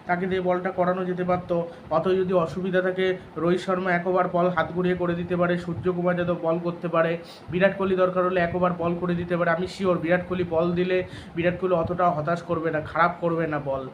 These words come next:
তার বোলিংয়ে একটা দুটো ওভার করে দেওয়ার ক্ষমতা বিরাট কোহলির রাখে, সেটা যদি করে দিতে পারতো রিঙ্কু সিং একটা সলিড ফিনিশার খেলানো যেত। যেখানে নিউজিল্যান্ড কিন্তু একটা সেরা ফিনিশার খেলাচ্ছে, সেটা হলো,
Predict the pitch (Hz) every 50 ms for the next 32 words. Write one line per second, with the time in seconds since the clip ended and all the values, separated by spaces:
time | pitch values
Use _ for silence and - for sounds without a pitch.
0 | - - - - - 160 160 160 156 160 165 170 165 180 185 185 165 160 170 -
1 | - - 180 170 170 170 - 185 175 175 180 175 175 175 170 170 165 170 180 175
2 | 170 - 170 160 170 170 180 165 147 151 156 160 - - 165 160 160 156 147 147
3 | 151 147 - 170 170 185 185 180 180 180 180 175 175 175 175 175 185 175 185 175
4 | 180 175 175 - 165 165 165 165 165 175 180 175 175 175 175 175 180 170 175 -
5 | 156 170 180 175 - 170 170 175 175 180 175 175 175 - 269 294 - - - -
6 | 180 165 170 170 175 175 165 160 160 160 147 147 147 147 - - 147 165 175 180
7 | 185 180 185 180 175 180 185 175 175 185 185 180 180 185 180 170 180 180 185 180
8 | - 175 170 180 180 180 180 175 180 175 185 175 175 180 175 180 180 180 - 190
9 | 175 185 175 175 170 170 170 165 170 170 170 170